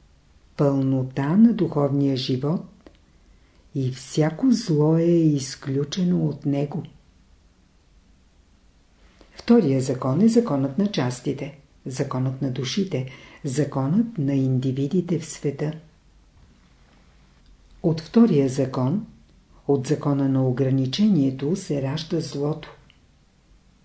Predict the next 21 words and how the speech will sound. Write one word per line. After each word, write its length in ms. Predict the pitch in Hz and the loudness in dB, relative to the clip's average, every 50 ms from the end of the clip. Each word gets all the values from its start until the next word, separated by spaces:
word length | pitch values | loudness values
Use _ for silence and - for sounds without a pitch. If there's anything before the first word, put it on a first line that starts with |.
| - - - - - - - _ _ - _ _ - | -20 -20 -20 -20 -20 -20 -20 _ _ -20 _ _ 2
Как 200 | - 226 226 - | 2 2 2 2
се 180 | - 151 143 | 2 4 4
е 80 | 143 143 | 4 4
родило 400 | 143 139 135 143 139 143 175 233 | 4 2 2 2 4 4 4 4
злото 400 | 226 - - 135 135 131 156 180 | 4 2 0 0 0 0 -2 -4
в 60 | 180 | -4
света? 420 | - - 202 220 220 - 135 123 127 - - - - - _ - - - - - _ _ _ _ _ _ - - - - - - _ _ _ _ _ _ _ _ _ - - - | -2 0 2 2 2 2 0 -4 -4 -6 -12 -20 -20 -20 _ -20 -20 -20 -20 -20 _ _ _ _ _ _ -20 -20 -20 -20 -20 -20 _ _ _ _ _ _ _ _ _ -20 -12 -8
Законът 600 | - 143 123 147 143 - 156 147 143 143 143 143 | -4 -2 0 0 0 0 0 0 0 0 0 0
на 120 | - 139 139 | -2 -2 -2
цялото 600 | 135 - - 143 131 131 139 180 208 - 254 233 | -2 -4 -4 -2 -2 -2 -2 -2 -2 0 -2 -2
включва 720 | - - - 143 135 139 135 135 - 131 139 135 131 131 | -2 -4 -6 -2 -2 -2 -2 -4 -4 -4 -4 -4 -4 -4
частите, 680 | - - 196 208 220 - - - 139 131 143 139 - - - - - - - _ - | -4 -2 0 0 0 -2 -4 -6 -6 -4 -4 -6 -6 -8 -12 -18 -20 -20 -20 _ -8
но 300 | 143 127 120 120 135 165 | -6 -4 -2 -2 -2 -4
същевременно 960 | - - - 226 226 226 247 214 196 196 190 196 214 214 214 214 208 208 202 | -4 -2 -2 -2 0 0 0 2 2 2 4 4 4 4 6 6 6 6 4
всяка 520 | 185 - - - 156 143 139 - 240 240 240 | 2 -2 -4 -4 -4 -4 -2 -2 -4 -2 0
част 340 | - 185 180 190 185 - | 0 0 0 0 -2 -2
има 300 | 180 165 165 170 180 185 | 0 0 2 2 2 2
закон 460 | 180 - - 139 - - 139 135 147 151 | 0 -2 -4 -8 -6 -6 -6 -6 -6 -4
за 160 | - 170 156 | -4 -4 -4
себе 340 | - - 151 143 135 151 - | -4 -4 -4 -4 -4 -6 -6
си. 260 | - - - - | -8 -10 -14 -16